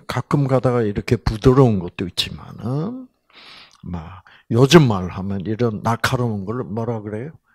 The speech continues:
까칠하다. 어, 어. 이제 이런 베타파가 흐르면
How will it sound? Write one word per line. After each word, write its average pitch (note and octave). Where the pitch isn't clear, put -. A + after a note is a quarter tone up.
까칠하다. -
어, -
어. G#2
이제 C3+
이런 D#3
베타파가 D3+
흐르면 C#3+